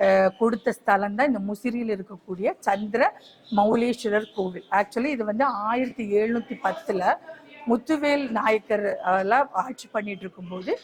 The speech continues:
இந்த கோவிலுக்கு வேறு வ-, பேரு வந்து சோமஸ்கர, ஆ, கற்பூரவல்லி கோ-, அம்பாள் கோவில் அப்படின்னு தான் அந்த, இந்த கோவிலை வந்து சொல்லுவாங்க. அப்புறம் அறநிலையத்துறை டிபார்ட்மெண்ட்னால,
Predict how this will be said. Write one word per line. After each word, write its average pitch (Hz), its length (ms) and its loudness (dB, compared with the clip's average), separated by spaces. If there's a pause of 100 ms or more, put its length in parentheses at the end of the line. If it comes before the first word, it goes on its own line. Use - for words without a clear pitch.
(280)
இந்த 214 180 0
கோவிலுக்கு 254 580 0
வேறு 202 260 0
வ-, 185 280 -10
பேரு 226 300 4
வந்து 202 320 -6 (300)
சோமஸ்கர, 269 1200 4 (1300)
ஆ, 196 600 2 (120)
கற்பூரவல்லி 247 960 0
கோ-, 208 180 2
அம்பாள் 208 580 0
கோவில் 185 460 -4
அப்படின்னு 202 340 -4
தான் 302 320 0
அந்த, 202 220 -8
இந்த 208 260 -6
கோவிலை 233 300 0
வந்து 220 260 -8
சொல்லுவாங்க. 202 680 -6 (360)
அப்புறம் 247 280 2
அறநிலையத்துறை 233 840 0
டிபார்ட்மெண்ட்னால, 208 760 -4